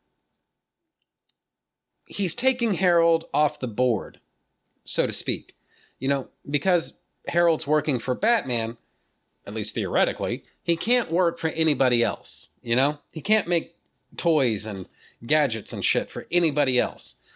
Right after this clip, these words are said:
And so that's one of the things that I kinda like about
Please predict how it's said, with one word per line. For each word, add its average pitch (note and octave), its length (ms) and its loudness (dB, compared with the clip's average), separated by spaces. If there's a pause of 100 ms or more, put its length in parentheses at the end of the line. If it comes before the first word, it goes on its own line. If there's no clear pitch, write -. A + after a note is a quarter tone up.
(340)
And E3 160 2
so F#3+ 200 2
that's A3 200 0
one C#4 120 2
of B3 60 2
the G3+ 80 2
things F#3 220 2
that E3+ 100 2
I D#3+ 60 4
kinda E3 260 2
like D3 240 4
about G#2 420 0